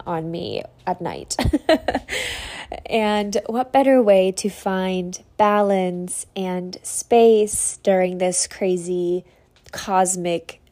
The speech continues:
uplifting than to just take care of yourself, uh, and to find some part of, you know, self-love rituals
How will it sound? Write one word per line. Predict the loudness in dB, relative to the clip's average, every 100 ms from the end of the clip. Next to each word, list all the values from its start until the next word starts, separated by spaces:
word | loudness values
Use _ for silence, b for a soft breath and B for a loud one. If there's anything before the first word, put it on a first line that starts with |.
| -2
uplifting | 0 0 -4 -2 2 0 0 -4 -4 -6 -10 -12 b b b b b -2
than | 0
to | 0 -2
just | -2 -4 -4
take | -6
care | -6 -8 -8
of | -6
yourself, | -4 -4 -6 -8 -10 -14 -20 -20 -16 -12
uh, | -10 -10 -10
and | -8 -6
to |
find | -6 -6 -6 -4
some | -6 -8
part | -6 -4 -2
of, | -2 -4 -8 -16 b b b b b
you | 0
know, | 0
self-love | 0 2 2 4 4 4
rituals | 2 -2 -4 -2 0 0 -2 -6 -8